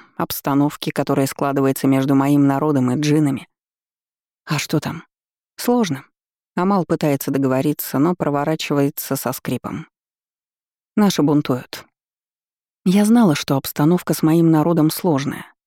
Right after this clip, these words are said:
Так было всегда. Противники помощи повелителя периодически обостряли отношения, но мир сохранялся.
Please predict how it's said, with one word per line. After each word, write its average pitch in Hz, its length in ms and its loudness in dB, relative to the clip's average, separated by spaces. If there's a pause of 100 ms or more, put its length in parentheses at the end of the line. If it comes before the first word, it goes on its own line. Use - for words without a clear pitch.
(840)
Так 185 140 0
было 165 260 2
всегда. 156 480 -4 (640)
Противники 202 580 2
помощи 190 420 2
повелителя 151 600 2
периодически 139 680 -2
обостряли 143 560 0
отношения, 135 680 -2
но 165 100 2
мир 170 200 4
сохранялся. 147 800 -2